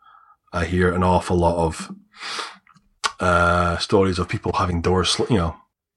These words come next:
slammed in their faces or r-, the rugs pulled out from under them. So I, I think I've got off kinda lightly with only having a couple of people choosing to back off.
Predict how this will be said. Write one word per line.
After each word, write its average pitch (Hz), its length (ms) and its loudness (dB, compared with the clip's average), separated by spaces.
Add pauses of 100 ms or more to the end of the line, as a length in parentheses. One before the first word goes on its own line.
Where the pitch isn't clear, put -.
(180)
slammed 98 360 0
in 92 100 0
their 90 80 0
faces 87 540 -2
or 82 260 -2
r-, 101 60 -2
the 101 120 0
rugs 95 240 0
pulled 92 260 0
out 95 140 0
from 90 160 -2
under 85 220 0
them. 82 200 -2
So - 120 -8
I, 85 80 -4
I - 220 -8
think 117 220 2
I've 95 160 -2
got 92 140 -2
off 85 200 -6
kinda 87 220 -4
lightly 82 360 -8
with 82 160 -14
only 85 160 -8
having 82 220 -6
a 80 80 -6
couple 85 260 -4
of 78 60 -8
people 80 260 -8
choosing 82 380 2
to - 100 -6
back - 280 -6
off. 82 240 -8